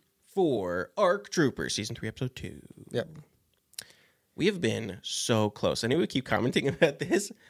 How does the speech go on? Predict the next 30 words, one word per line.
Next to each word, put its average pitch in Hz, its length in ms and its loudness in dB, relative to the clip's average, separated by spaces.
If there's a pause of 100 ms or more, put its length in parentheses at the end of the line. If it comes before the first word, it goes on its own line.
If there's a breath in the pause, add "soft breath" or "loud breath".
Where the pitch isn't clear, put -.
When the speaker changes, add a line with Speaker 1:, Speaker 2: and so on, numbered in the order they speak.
(120)
Speaker 1:
but 113 120 2
all 120 160 2
of 175 80 0
our 175 120 4
ratings 120 460 0
have 107 160 4
been, 107 200 2
like, 101 180 2
a 104 60 0
couple - 180 2
Speaker 2:
Yeah. 156 220 6
Speaker 1:
of 113 60 -6
points 104 300 2
or 104 100 2
Speaker 2:
Yeah. 113 180 4
Speaker 1:
a 110 40 2
point 98 520 -2
apart 101 340 -4
lately. - 240 -2
Speaker 2:
Yeah. 120 160 4
Speaker 1:
So - 260 -8 (420)
Speaker 2:
That's 131 160 0
good. 117 240 6
Speaker 1:
pretty 87 120 -8
interesting. - 360 -12
Speaker 2:
I 123 40 -6
think 123 80 -4
that's 117 100 -6
pretty 117 180 -6
cool. 110 200 -6